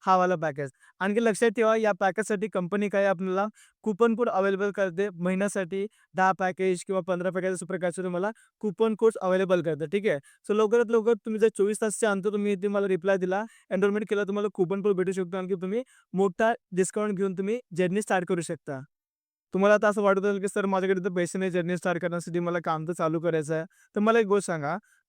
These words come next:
जर आज तुमच्याकडे पैसे असले, तर तुमच्या अकाउंटमध्ये लाखो करोडो पडले असते, तुम्ही इथे आज काम करण्यासाठी आला असता का? नाही आला असता, बरोबर? तुमच्याकडे आज प्रॉब्लेम आहे, तुम्हाला काहीतरी करायचं आहे म्हणून तुम्ही इथे आलात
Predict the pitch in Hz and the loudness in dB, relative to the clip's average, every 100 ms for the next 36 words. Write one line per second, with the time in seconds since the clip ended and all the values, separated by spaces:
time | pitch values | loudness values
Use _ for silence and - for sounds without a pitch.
0 | 156 220 220 - 190 175 175 190 196 180 | -2 2 2 2 -2 -2 -2 0 0 0
1 | 202 190 180 175 180 180 180 175 175 175 | 0 -2 -2 -6 -4 -4 -2 -2 -2 -2
2 | 165 180 175 160 190 170 175 170 170 160 | -2 0 2 0 -2 -4 -2 -2 -2 -2
3 | 160 160 - 170 185 180 190 185 185 _ | 0 -2 -4 -6 -4 -2 0 -2 -4 _
4 | _ _ _ - 190 208 208 196 185 190 | _ _ _ 0 2 2 -2 -2 0 2
5 | 170 180 - 165 170 175 196 180 - 160 | 2 0 -2 -4 -4 -2 0 0 -2 -4
6 | 156 165 175 143 - _ - 196 185 214 | -2 -2 -2 -4 -12 _ -4 0 2 0
7 | 208 214 208 202 196 175 196 190 180 185 | 2 2 2 0 -2 0 0 0 0 0
8 | 180 185 185 185 175 160 180 170 165 165 | -2 -2 -2 -2 -4 -2 -4 -2 0 0
9 | 165 180 175 160 180 165 175 156 170 156 | -2 -4 -4 -4 -6 -2 0 0 0 -4